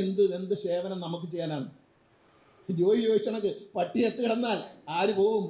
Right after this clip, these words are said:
ഇവരാരും പോവുമോ? ഞാൻ ഒന്നും പറയുന്നതല്ല, ഞാൻ പറയുന്നത് വേറൊന്നുമല്ല, ഞാൻ സത്യമല്ലേ പറയുന്നത്. പന്ത്രണ്ട് പോലീസുകാരെ കാവലിട്ട് ഈച്ച പോലും വീട്ടിൻ്റെ ഉള്ളിൽ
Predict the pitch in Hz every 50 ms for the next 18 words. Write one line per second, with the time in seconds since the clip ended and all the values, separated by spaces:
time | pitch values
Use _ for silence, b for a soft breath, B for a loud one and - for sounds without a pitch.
0 | 160 170 208 220 202 202 226 226 190 196 233 254 247 180 131 - - _ _ _
1 | _ _ _ _ _ _ _ _ _ - 120 147 160 156 165 202 190 190 202 214
2 | 220 226 220 208 214 220 247 - - _ - 139 151 160 143 147 147 170 185 196
3 | 202 214 208 202 214 214 220 214 202 196 - - - - _ _ _ _ _ _
4 | _ _ _ _ _ _ _ _ _ _ _ _ - 113 135 160 151 156 151 -
5 | 226 214 208 208 190 185 175 175 170 160 151 139 - 156 160 180 196 220 220 202
6 | 180 190 196 202 202 185 202 196 196 180 170 165 180 185 196 185 175 - 180 170
7 | 165 - - - _ _ _ _ _ _ - 180 240 254 254 269 254 233 226 220
8 | 214 208 190 202 214 214 202 196 190 196 190